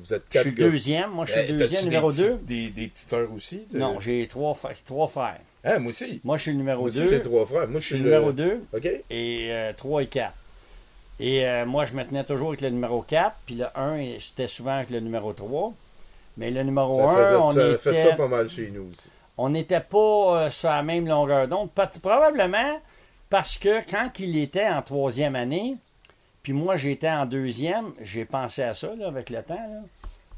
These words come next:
Speaker 2: Ben, moi, je m'en allais... j'étais en deuxième année, puis je m'en allais dans sa classe en troisième année. J'ai
Speaker 1: Ah, tu
Speaker 2: passé
Speaker 1: le
Speaker 2: l'année.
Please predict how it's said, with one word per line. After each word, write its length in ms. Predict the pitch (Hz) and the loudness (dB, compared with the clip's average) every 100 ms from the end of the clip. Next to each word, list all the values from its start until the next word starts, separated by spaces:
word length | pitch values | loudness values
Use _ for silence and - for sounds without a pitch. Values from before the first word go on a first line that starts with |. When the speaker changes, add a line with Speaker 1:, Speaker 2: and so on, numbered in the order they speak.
| - - | -20 -8
Speaker 2:
Ben, 220 | 123 131 | -4 -2
moi, 220 | 131 196 | 2 2
je 120 | 156 151 | 2 0
m'en 180 | 151 151 | 2 2
allais... 440 | 151 180 208 - - _ | 2 2 -2 -4 -12 _
j'étais 360 | - 139 139 190 | -6 -6 -2 0
en 140 | 175 | 0
deuxième 400 | 151 180 165 180 | 2 0 0 0
année, 280 | 165 165 208 | 0 0 -4
puis 100 | 180 | -6
je 60 | 131 | -4
m'en 80 | 143 | -2
allais 240 | 139 156 | -2 -2
dans 120 | 156 | -4
sa 160 | - 127 | -4 -6
classe 360 | 151 165 156 | 0 0 0
en 80 | 131 | -6
troisième 460 | 127 135 123 135 123 | -6 -4 -4 -4 -6
année. 200 | 120 165 | -6 -6
J'ai 100 | 143 | 0
Speaker 1:
Ah, 60 | 127 | 2
tu 80 | 131 | 2
Speaker 2:
passé 100 | 131 | 4
Speaker 1:
le 40 | |
Speaker 2:
l'année. 140 | 131 | 6